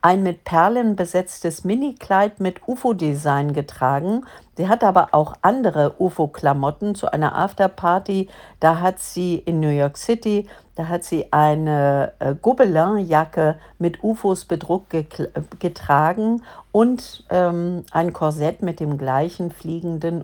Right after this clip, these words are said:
Untertassenprint. Andreas, äh, Taylor Swift, da gibt es ja viele Hinweise, dass ihr Musiklabel, als sie gestartet ist, von George Soros und seinen Stiftungen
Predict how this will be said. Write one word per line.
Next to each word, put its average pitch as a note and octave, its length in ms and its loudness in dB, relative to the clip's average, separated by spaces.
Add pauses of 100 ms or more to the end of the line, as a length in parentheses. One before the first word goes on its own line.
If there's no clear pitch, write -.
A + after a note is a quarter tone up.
Untertassenprint. C3+ 1800 -2 (320)
Andreas, E3+ 680 0
äh, D#3 160 4 (240)
Taylor B3+ 380 2
Swift, - 600 -6 (180)
da D3+ 100 -2
gibt G#3 240 -4
es F3+ 200 -2
ja D3+ 280 4 (260)
viele A#3 300 0
Hinweise, E3+ 800 0
dass D#3 380 -2
ihr C#3+ 480 0
Musiklabel, E3 840 -2
als D3 220 -4
sie C#3+ 100 -10
gestartet F3 720 -2
ist, D3+ 300 -6 (320)
von D#3 440 2
George D#3 500 -2 (100)
Soros G3 720 0
und D#3+ 180 -4
seinen D3+ 640 -2 (340)
Stiftungen F3+ 880 -4